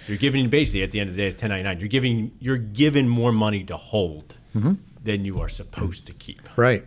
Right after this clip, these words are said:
Speaker 2: right.
Speaker 1: <laughs>
Speaker 2: And that, that'll, that'll be our finale, which is the
Speaker 1: Yeah.
Speaker 2: tax planning that goes along with that. So it's important to realize, though, that it's not up to the practice to decide whether or not you are an independent
Speaker 1: Yeah.
Speaker 2: contractor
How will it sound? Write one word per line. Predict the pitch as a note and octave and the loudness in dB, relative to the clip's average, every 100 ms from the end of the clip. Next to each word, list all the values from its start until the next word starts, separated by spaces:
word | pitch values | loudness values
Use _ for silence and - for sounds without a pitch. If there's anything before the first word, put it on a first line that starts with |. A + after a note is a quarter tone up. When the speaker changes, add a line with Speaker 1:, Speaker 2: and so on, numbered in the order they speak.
| - | 0
Speaker 2:
right. | G#2+ G#2 F#2+ | 4 4 2
Speaker 1:
<laughs> | - | 0
Speaker 2:
And | G2+ | 2
that, | G#2 A2 A2+ | 4 4 4
that'll, | A#2+ B2+ | 4 6
that'll | G#2 C#3 E3+ | 6 6 6
be | C3 | 6
our | A2+ | 4
finale, | - A2+ A2 A#2 G#2 | 4 4 4 6 6
which | G2 G2 | 4 4
is | G#2+ | 2
the | G2 | 2
Speaker 1:
Yeah. | |
Speaker 2:
tax | - C3 C3 - | 2 4 2 0
planning | - A2 G2+ | 2 4 4
that | F#2+ | 2
goes | G2 G2 | 4 2
along | F#2 F#2+ G2+ G2 | 4 2 2 2
with | E2+ | -2
that. | E2+ D2+ - - - - | -4 -6 -10 -20 -20 -8
So | - C3+ B2+ - | 4 6 6 2
it's | C#3+ E3 | 2 4
important | C#3 F#3+ G3+ C3+ | 4 6 6 6
to | B2 | 6
realize, | D3+ E3+ G#2 F#2 | 6 6 6 4
though, | G2 G2 G2 | 4 6 6
that | G2 G2 - - - - - - - - - | 6 4 0 -12 -20 -20 -20 -20 -20 -12 -4
it's | A#2 - | -2 2
not | D3 E3+ - | 4 4 2
up | C#3+ - | -2 2
to | B2+ | 0
the | G2+ | 0
practice | - - A2+ C3 - E3+ - - - - - | -2 0 2 2 2 0 -2 -10 -20 -12 0
to | A2 | 2
decide | G2+ - A#2 G#2 F#2+ F#2 G#2 | 2 2 4 4 4 0 2
whether | A#2 G#2 | 4 6
or | G2 | 4
not | G2+ G2 - | 4 2 2
you | A2 G#2 | 4 6
are | F#2+ F#2 | 6 4
an | F2+ | 2
independent | F2 E2+ G2 E2+ | 0 0 0 0
Speaker 1:
Yeah. | F#2+ | 0
Speaker 2:
contractor | F#2 - F#2 E2 - E2 | 0 0 0 0 -4 -6